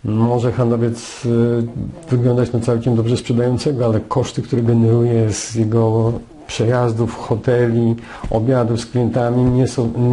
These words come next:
nie są współmierne do, do efektów, które osiąga. To jest wa-, bardzo ważny element, żeby to przeanalizować. Stosunki z klientami.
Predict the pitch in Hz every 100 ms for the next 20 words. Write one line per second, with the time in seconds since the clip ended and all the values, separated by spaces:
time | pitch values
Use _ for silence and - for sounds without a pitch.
0 | 127 139 139 143 - 123 113 131 131 127
1 | 131 117 127 127 127 127 - - 131 113
2 | 110 147 143 135 - 95 85 - 95 -
3 | - _ - 120 107 110 104 113 120 104
4 | 113 120 131 120 113 110 110 120 110 110
5 | 113 107 110 101 95 95 90 90 - -
6 | - _ _ _ _ - - - - -
7 | - - - _ - 120 113 151 151 135
8 | - 113 104 95 85